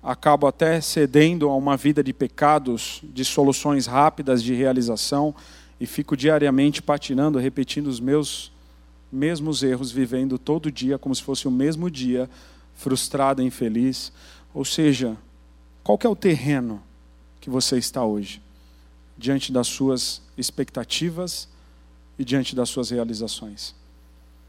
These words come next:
Eu queria que você se colocasse em pé agora. Nós já vamos terminar, mas antes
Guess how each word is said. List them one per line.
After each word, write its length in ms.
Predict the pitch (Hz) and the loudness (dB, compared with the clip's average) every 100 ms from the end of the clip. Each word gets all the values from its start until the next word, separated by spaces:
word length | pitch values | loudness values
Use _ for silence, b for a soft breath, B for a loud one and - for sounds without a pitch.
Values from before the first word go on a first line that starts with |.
| - - - - | -10 -10 -10 -16
Eu 60 | |
queria 140 | - 202 | -2 0
que 80 | 196 | 0
você 180 | 170 | -2
se 80 | 185 | -2
colocasse 460 | - 147 - 135 139 | -2 -2 0 -2 -2
em 60 | |
pé 200 | 117 131 | -6 -2
agora. 460 | 123 113 127 123 113 - - - - - - b b b b b b b - | -2 2 4 4 2 -10 -20 -20 -20 -20 -20 b b b b b b b -12
Nós 140 | - 147 | 2 8
já 80 | 165 | 8
vamos 300 | 180 185 - | 8 4 2
terminar, 640 | 180 165 143 170 165 127 | 2 2 4 4 4 0
mas 300 | 131 147 139 | -2 -2 2
antes 560 | 156 185 - 185 - - | 2 2 0 -2 -2 -6